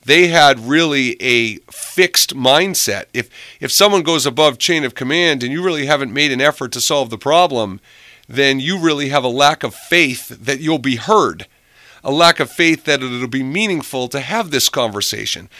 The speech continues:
So they've already made assumptions about you, which is why they never went to you in the first place. So now, when you kick off this conversation,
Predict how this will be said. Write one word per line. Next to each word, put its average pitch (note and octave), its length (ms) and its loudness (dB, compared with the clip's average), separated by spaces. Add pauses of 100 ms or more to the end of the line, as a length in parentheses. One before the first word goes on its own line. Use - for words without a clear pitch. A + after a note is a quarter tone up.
(140)
So D#3+ 200 2
they've G3 200 6
already F3 240 6
made D#3+ 200 0
assumptions D#3 560 0
about F3 220 0
you, A#3+ 400 -2 (840)
which E3+ 160 2
is F3+ 100 2
why F3+ 200 6
they F#3 100 2
never G3 220 2
went F#3+ 240 0
to G3 100 -2
you G3 160 -2
in G3+ 80 0
the G3+ 60 -2
first A#3+ 340 0
place. C3+ 460 -4 (2250)
So - 200 -6
now, G3+ 360 6
when D3+ 220 -2
you A3 140 -4
kick - 320 -6
off F#3+ 260 0
this E3 220 -2
conversation, D#3 920 -4